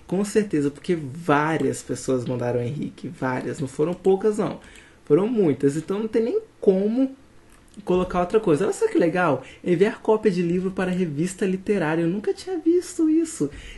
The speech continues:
E ela tá escrevendo esse livro aqui há séculos, que é Ga-, Cães e Gatos Nos Fazem Felizes. Eu adoro, gente, então vamos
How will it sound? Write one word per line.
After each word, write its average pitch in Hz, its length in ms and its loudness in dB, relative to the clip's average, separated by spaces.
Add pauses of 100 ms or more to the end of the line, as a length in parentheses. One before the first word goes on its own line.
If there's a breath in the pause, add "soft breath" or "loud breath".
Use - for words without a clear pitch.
E 165 60 2
ela 170 140 4
tá 196 60 0
escrevendo 185 320 0
esse 185 160 -4
livro 175 180 2
aqui 165 180 -4
há 190 60 -6
séculos, 147 540 -6
que - 140 -4
é 143 40 2
Ga-, 131 340 -4 (180)
Cães 208 460 2
e 190 40 0
Gatos 151 600 -2 (260 loud breath)
Nos 170 220 -4
Fazem 147 380 0
Felizes. 139 800 0
Eu 135 180 2
adoro, 143 460 4
gente, 143 280 0
então 175 200 -4
vamos 165 320 2